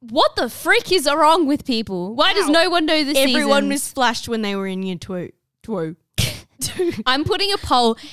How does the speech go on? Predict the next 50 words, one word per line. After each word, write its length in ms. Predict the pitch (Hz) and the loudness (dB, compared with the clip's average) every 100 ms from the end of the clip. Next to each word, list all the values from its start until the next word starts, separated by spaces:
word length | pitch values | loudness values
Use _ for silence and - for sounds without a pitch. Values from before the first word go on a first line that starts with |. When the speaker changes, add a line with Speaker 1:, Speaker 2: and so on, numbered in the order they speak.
| - | -6
Speaker 1:
right 280 | 226 302 359 | 0 2 2
now. 220 | 269 - | 0 -2
If 140 | 294 294 | -4 -4
you're 100 | 285 | -2
listening 300 | 339 427 415 | -2 -2 -2
to 160 | 427 | -4
this 100 | 262 226 | -2 0
right 200 | 277 285 | 0 0
now, 220 | 220 196 | -4 -2
Speaker 2:
Are 60 | 254 | -2
you 100 | 302 | 0
gonna 340 | 494 698 571 | 2 4 4
remember 360 | 359 233 220 247 | 2 -2 0 -2
to 140 | 277 | -2
do 80 | 233 | -2
a 20 | 233 | 2
Speaker 1:
go 140 | 311 | 4
Speaker 2:
poll? 100 | 440 | 4
Speaker 1:
onto 240 | 403 453 453 | 2 0 -2
Spotify 800 | - 285 302 - 190 180 285 - _ _ _ - | 0 0 0 0 0 2 -2 -6 _ _ _ -4
okay, 340 | 254 233 - - | -2 -2 -4 -2
go 100 | 277 | 2
onto 260 | 392 539 - | 2 2 0
Spotify 500 | 254 233 226 202 214 | 0 0 0 -2 0
right 120 | 269 | 0
now. 60 | 220 | 0
If 80 | 269 | -4
you're 280 | 359 415 440 | -4 -2 0
not 140 | 359 | 0
listening 340 | 294 - 320 | -4 -4 -2
on 80 | 320 | -2
Spotify, 400 | 294 277 269 220 | -2 -4 -4 -4
go 120 | - | 0
onto 160 | 294 440 | 0 -2
Spotify. 560 | - 254 214 185 214 - - - | -6 -6 -2 -2 -2 -6 -16 -10
Speaker 2:
Download 380 | 330 330 381 381 269 | -4 0 2 0 0
Spotify, 580 | 311 277 269 240 233 233 | 0 0 0 0 0 -2
Speaker 1:
Download 240 | - 240 494 | 0 0 2
Speaker 2:
create 100 | 294 | 2
an 100 | 381 | 2
Speaker 1:
Spotify, 220 | 311 247 | 2 2
Speaker 2:
account. 320 | 294 247 240 - | 2 0 -2 -2
Speaker 1:
create 220 | 269 302 | -2 -2
an 60 | 494 | -4
account, 540 | 311 226 214 220 - | -2 0 0 -4 -8
get 120 | 254 | -4
a 60 | 285 | -2
free 160 | 392 359 | -2 -4
trial, 360 | 269 214 208 | 0 2 2
whatever, 460 | 226 269 214 190 | 0 0 2 0